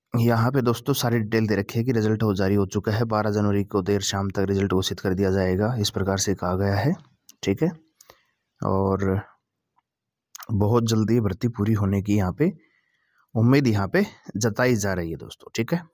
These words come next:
तेरह लाख चौरासी हज़ार बच्चों ने रजिस्ट्रेशन करवाया था, आठ लाख पचपन हज़ार बच्चों ने लगभग परीक्षा दी। ठीक है दोस्तों, जिसमें से चार लाख से ज़्यादा बच्चे यहाँ पे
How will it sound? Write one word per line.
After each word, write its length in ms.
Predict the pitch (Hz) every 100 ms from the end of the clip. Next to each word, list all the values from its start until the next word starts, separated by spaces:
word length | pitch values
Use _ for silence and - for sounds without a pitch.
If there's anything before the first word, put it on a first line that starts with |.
| _ _ _ - - _ _
तेरह 220 | 113 120 131
लाख 180 | 127
चौरासी 340 | 123 127 120 147
हज़ार 180 | 117 120
बच्चों 280 | 110 -
ने 160 | 113 156 170 _ _ _ _ _ _ -
रजिस्ट्रेशन 500 | 107 120 131 120 120
करवाया 260 | 113 113
था, 120 | 113 135
आठ 380 | 98 123 120
लाख 140 | 123 123 -
पचपन 240 | - 123
हज़ार 180 | 107 110
बच्चों 280 | 110 - 117
ने 60 |
लगभग 280 | 113 101 135
परीक्षा 420 | - - - 120
दी। 240 | 101 104 95 - _ _ _ _ -
ठीक 120 | 135
है 60 | 160
दोस्तों, 280 | 131 -
जिसमें 260 | 101 117 131
से 60 | 127
चार 320 | 120 117 123
लाख 140 | 117
से 100 | -
ज़्यादा 200 | 113 107
बच्चे 240 | 107 101 113
यहाँ 120 | 92
पे 120 | 127